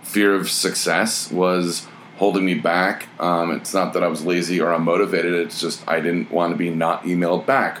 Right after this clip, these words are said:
or I didn't want to be scheduled for an interview and then not get called back from that. So, but I need to just suck it up, know that, that I'll be okay on the other side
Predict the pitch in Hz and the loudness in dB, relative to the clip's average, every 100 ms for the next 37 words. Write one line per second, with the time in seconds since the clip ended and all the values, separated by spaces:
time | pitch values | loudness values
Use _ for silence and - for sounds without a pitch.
0 | - 87 82 82 80 82 78 85 87 85 | -2 2 2 2 0 -2 -2 0 0 -2
1 | - - - - - 95 95 98 95 98 | -8 -18 -20 -20 -6 -2 0 0 2 2
2 | 107 - - - - 110 113 123 113 92 | 0 -6 -20 -4 2 4 4 2 4 2
3 | 90 90 92 92 92 85 82 - 82 - | 2 2 2 2 2 2 0 0 -2 0
4 | 85 82 87 90 110 117 123 - - - | -2 0 0 0 2 2 2 -2 -12 -18
5 | - - - 101 98 95 101 98 104 110 | -20 -12 -4 2 4 4 2 2 2 2
6 | 98 101 - 98 98 85 82 80 85 92 | 2 0 2 0 2 0 0 0 2 2
7 | 110 107 110 - - 95 92 90 98 110 | 2 0 -2 -8 -2 2 4 2 2 2
8 | 113 113 104 104 107 107 117 90 87 85 | 2 2 2 2 4 4 2 2 2 2